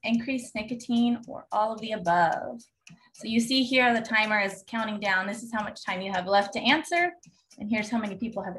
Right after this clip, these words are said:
answered. I think that's, and all right.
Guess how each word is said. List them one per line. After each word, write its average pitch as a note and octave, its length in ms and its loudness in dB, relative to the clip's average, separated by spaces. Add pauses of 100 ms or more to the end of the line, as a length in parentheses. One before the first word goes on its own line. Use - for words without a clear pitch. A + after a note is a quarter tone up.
answered. D4 600 2 (480)
I - 460 -20 (100)
think - 160 -16
that's, - 300 -16 (2000)
and C4+ 840 -2 (380)
all G3+ 100 -4
right. D#4 280 2